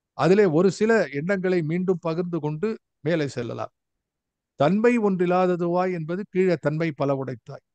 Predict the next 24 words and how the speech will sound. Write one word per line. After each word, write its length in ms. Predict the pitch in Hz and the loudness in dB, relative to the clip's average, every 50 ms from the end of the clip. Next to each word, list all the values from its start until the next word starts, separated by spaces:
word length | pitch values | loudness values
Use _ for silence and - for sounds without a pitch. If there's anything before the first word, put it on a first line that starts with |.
| _ _ _ | _ _ _
மேல 340 | - 156 180 202 220 220 208 | -6 -2 0 2 4 2 2
"தானே 480 | 170 - 180 175 185 190 190 202 202 202 | 2 2 4 4 4 4 4 4 2 2
ஒரு 260 | 180 175 170 165 156 | 2 2 0 0 -2
பொருளாய், 460 | 143 156 147 147 160 165 190 226 233 - _ _ | -2 -2 -2 0 0 0 -2 -2 -6 -10 _ _
தான் 260 | - 151 160 160 156 | -2 0 0 0 0
பலவாய்". 440 | 139 160 139 135 127 120 120 107 110 - _ _ _ _ _ _ _ _ _ _ _ _ _ _ _ _ _ | -2 -2 -2 -2 -2 -4 -6 -8 -8 -12 _ _ _ _ _ _ _ _ _ _ _ _ _ _ _ _ _
இப்ப 200 | _ - 208 190 | _ -2 0 0
இதுல 120 | 175 160 | 2 2
இருக்கக்கூடிய 560 | 156 170 220 220 269 226 202 233 202 190 180 165 | 2 2 0 -2 -4 -4 -4 -2 0 0 0 0
முக்கியமான 640 | 143 147 - - 202 196 196 190 208 208 202 180 | 0 -2 -4 -2 0 0 2 2 2 2 2 0
சொல் 440 | - - - 165 147 123 156 185 - - _ _ _ | 0 0 0 0 0 -2 -4 -6 -10 -14 _ _ _
தன்மை 520 | - 147 165 175 180 190 196 208 214 196 | -2 0 0 0 0 0 0 0 0 0
என்பதும் 520 | 175 151 143 139 131 120 135 151 180 180 - _ _ _ _ _ _ _ _ _ _ _ _ _ _ _ _ _ | -2 -2 -2 -2 -4 -4 -4 -6 -6 -8 -10 _ _ _ _ _ _ _ _ _ _ _ _ _ _ _ _ _
பொருள் 300 | - 165 190 214 214 185 | 0 2 2 2 2 0
என்பதும். 360 | 147 127 120 123 110 120 - _ _ _ _ _ _ _ _ _ _ _ _ _ _ _ _ _ _ _ _ _ _ _ _ _ _ _ _ _ | -2 -2 -4 -6 -8 -8 -12 _ _ _ _ _ _ _ _ _ _ _ _ _ _ _ _ _ _ _ _ _ _ _ _ _ _ _ _ _
இந்த 220 | - 156 170 180 175 | -6 -2 0 0 2
ரெண்டுத்துக்கும் 840 | 196 226 247 - _ - 285 240 285 269 226 175 170 190 220 233 247 - _ _ _ _ 135 | 0 -2 -4 -6 _ -8 -8 -4 -2 0 0 0 0 0 -2 -4 -6 -10 _ _ _ _ -12
அக-, 640 | 147 165 208 214 202 - - _ 143 147 151 147 147 | -10 -8 -6 -8 -8 -10 -8 _ -2 -2 -2 -2 -4
இந்த 220 | 147 151 147 143 | -2 0 0 0
ரெண்டுத்துக்கும் 440 | 135 165 190 208 - - 247 226 196 | 2 0 0 -2 -2 0 0 2 2
விளக்கம் 360 | 170 190 220 208 - 226 202 | 4 4 4 4 4 2 2
தேட 260 | 156 190 190 180 180 | 4 2 2 4 4
வேண்டும் 280 | 170 160 147 143 143 139 | 2 2 0 -2 -2 -4
என்றால் 500 | 135 127 120 131 139 151 165 170 185 | -4 -4 -2 0 0 0 0 0 -4